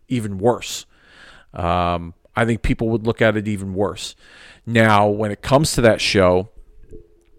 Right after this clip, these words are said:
um, Hogan and Beefcake didn't win the titles, obviously, but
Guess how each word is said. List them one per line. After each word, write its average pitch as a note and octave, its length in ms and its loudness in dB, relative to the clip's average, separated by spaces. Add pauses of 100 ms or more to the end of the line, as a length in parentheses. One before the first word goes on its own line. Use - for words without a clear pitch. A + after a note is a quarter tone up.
(140)
um, F2+ 380 -12 (100)
Hogan A#2 300 2
and A2+ 100 2
Beefcake A#2 360 2
didn't A2+ 200 2
win A2 140 0
the G#2 60 -2
titles, F#2+ 400 0
obviously, F#2+ 640 -4 (560)
but - 420 0